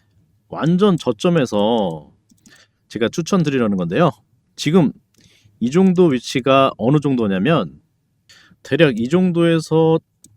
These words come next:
이 세력들이 작업 중이라고 보시면 되고요. 세력들이 오랫동안 물량을 모은 만큼 이 종목도 한번 터지면은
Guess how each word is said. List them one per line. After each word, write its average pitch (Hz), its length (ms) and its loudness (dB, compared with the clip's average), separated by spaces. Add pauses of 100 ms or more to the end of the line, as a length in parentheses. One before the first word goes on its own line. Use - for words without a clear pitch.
(360)
이 120 60 -4
세력들이 165 560 -2
작업 147 380 -2
중이라고 139 480 0
보시면 117 340 -4
되고요. 104 380 -2 (960)
세력들이 135 680 0
오랫동안 147 720 0
물량을 135 400 0
모은 113 220 -4
만큼 156 480 0 (460)
이 107 80 -6
종목도 160 420 -2
한번 185 300 2
터지면은 170 680 0